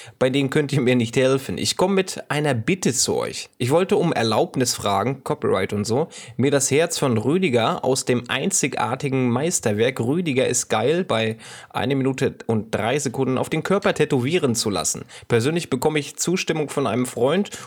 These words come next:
und meiner Verlobten. Natürlich, äh, bekämt ihr bei Anfragen Beweisfotos. Tommy, was sagen Sie dazu?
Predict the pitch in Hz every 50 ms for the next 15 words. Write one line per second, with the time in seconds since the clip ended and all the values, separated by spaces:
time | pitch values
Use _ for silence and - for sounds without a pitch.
0 | - - - 143 143 131 139 139 143 143 135 - 143 135 131 131 135 139 139 -
1 | - 87 - - - - - - - - 123 123 - 151 160 165 165 160 165 156
2 | 131 139 127 127 127 123 143 139 139 143 139 - 117 139 127 127 120 117 - 101
3 | 127 131 131 - - 120 113 120 117 117 113 131 175 175 - 110 95 90 104 -
4 | - - 107 101 95 - - 85 73 - - - - - - - - - - -
5 | - - _ _ - 156 139 131 123 127 123 127 143 147 170 180 180 196 208 214
6 | 220 214 - -